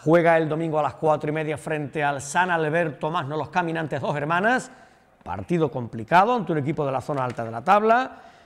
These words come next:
El Écija Club de Fútbol, que se nos ha estancado un poquito en las tres últimas semanas. Venía de ganar tres partidos consecutivos, luego uno de nueve.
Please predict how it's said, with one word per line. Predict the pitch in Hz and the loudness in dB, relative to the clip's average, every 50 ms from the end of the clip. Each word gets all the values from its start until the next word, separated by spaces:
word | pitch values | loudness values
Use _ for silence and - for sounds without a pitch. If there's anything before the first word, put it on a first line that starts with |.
| _ _ - | _ _ -8
El | 113 123 | -4 -2
Écija | 156 - - 160 135 - 143 135 | -2 0 0 0 2 2 2 2
Club | - 165 180 | 2 0 -2
de | 165 | -2
Fútbol, | - - 175 165 160 190 208 214 226 240 226 - - - - - _ _ - - | 0 0 0 2 4 4 6 6 4 2 0 -4 -12 -20 -20 -20 _ _ -4 2
que | 175 165 160 156 151 147 143 135 127 123 123 - - - - - _ _ _ _ _ _ _ - - _ _ | 4 6 6 6 6 6 4 4 2 0 -2 -4 -10 -20 -20 -20 _ _ _ _ _ _ _ -20 -20 _ _
se | - - - | -14 -10 -6
nos | 131 127 113 | -6 -2 2
ha | 151 156 | 2 2
estancado | 139 - - 139 139 120 - 165 151 143 143 | 2 2 0 0 0 0 2 2 4 4 4
un | 143 135 | 0 0
poquito | 131 139 127 - - 208 185 156 254 247 | -2 -4 -6 -2 -2 -2 0 2 4 2
en | 247 240 | 4 4
las | 175 139 | 0 -2
tres | - - 143 123 | -2 -4 -6 -4
últimas | 143 135 - 131 127 120 | -4 -6 -6 -8 -10 -12
semanas. | - 139 147 180 214 226 247 262 262 254 - - - - - - _ _ _ _ _ - | -8 -2 2 2 2 4 2 0 0 -2 -6 -8 -14 -20 -20 -20 _ _ _ _ _ -10
Venía | 107 104 135 139 156 160 156 | -6 -4 -2 0 0 2 2
de | 156 | 2
ganar | 147 151 156 160 151 147 117 117 - | 2 2 2 2 2 0 -2 -4 2
tres | - 226 226 196 131 - - - - - _ _ - | 4 4 4 4 0 -4 -10 -14 -16 -18 _ _ -8
partidos | - 127 117 113 - 170 143 120 | -6 -6 -6 -4 -6 -6 -6 -6
consecutivos, | - 127 110 - 135 123 165 156 247 262 269 285 285 277 269 240 - - - - - - - - | -8 -10 -10 -10 -8 -6 -4 -2 0 0 2 4 4 4 4 2 -4 -10 -20 -20 -20 -20 -12 -6
luego | 139 165 202 208 202 233 226 240 - - - - - | -2 0 2 2 4 4 2 2 -2 -8 -16 -10 -4
uno | 254 269 285 285 294 302 294 - - - | -2 0 0 2 0 0 -2 -4 -6 -6
de | - 139 160 | -2 0 2
nueve. | 160 180 202 185 131 107 101 - | 4 4 4 4 4 2 -4 -12